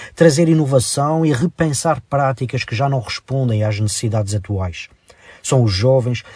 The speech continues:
que carregam a energia para transformar debates em ações concretas e aproximar a política da realidade vivida por tantas famílias. Por outro lado, o associativismo é um terreno fértil, onde se cultivam lideranças,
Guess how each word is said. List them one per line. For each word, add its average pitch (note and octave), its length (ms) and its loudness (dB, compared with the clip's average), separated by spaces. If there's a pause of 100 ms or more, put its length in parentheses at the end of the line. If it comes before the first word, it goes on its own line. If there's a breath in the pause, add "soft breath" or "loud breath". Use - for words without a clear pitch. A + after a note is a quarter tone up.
(120 loud breath)
que A2+ 100 -8
carregam C#3+ 500 0
a C3 60 0
energia C3 800 0
para B2 240 0
transformar C3+ 680 -2
debates A#2 540 0
em C#3 140 -4
ações C3+ 260 -4
concretas A2+ 760 -4 (280 loud breath)
e D3 120 4
aproximar D#3 580 0
a C#3 80 -2
política A#2+ 640 -2
da A#2 140 0
realidade B2+ 580 0
vivida A#2 460 -2
por - 160 -14
tantas G#2 340 -4
famílias. E2+ 720 -6 (640)
Por A#2 100 2
outro G2 300 -4
lado, A#2+ 320 -4 (300 loud breath)
o C3+ 60 0
associativismo C#3 960 -2 (240 loud breath)
é C3+ 80 -6
um D#3 120 4
terreno C#3 320 -2
fértil, G2+ 600 -4 (300 loud breath)
onde F3 160 0
se - 80 -6
cultivam F3 420 0
lideranças, B2 760 0